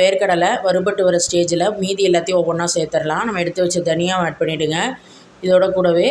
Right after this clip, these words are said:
உளுத்தம்பருப்பு, கடலைப்பருப்பு சேர்த்துடலாம். அடுத்தது நம்ம எடுத்து வச்ச வரமிளகா, அதையும் வந்து உள்ள ஆட் பண்ணிடலாம். நீங்க உங்க காரத்துக்கு ஏத்தவாறு எவ்வளோ வெண்டைக்காய் எடுத்துக்கிறீங்களோ அதுக்கேத்தவாறு வரமிளகா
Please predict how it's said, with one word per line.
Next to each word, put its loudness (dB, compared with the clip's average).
உளுத்தம்பருப்பு, 0
கடலைப்பருப்பு 0
சேர்த்துடலாம். 0
அடுத்தது 0
நம்ம 0
எடுத்து 0
வச்ச 0
வரமிளகா, 0
அதையும் 2
வந்து 2
உள்ள 0
ஆட் -4
பண்ணிடலாம். -2
நீங்க 0
உங்க 0
காரத்துக்கு -2
ஏத்தவாறு 2
எவ்வளோ 2
வெண்டைக்காய் 0
எடுத்துக்கிறீங்களோ -2
அதுக்கேத்தவாறு 0
வரமிளகா 0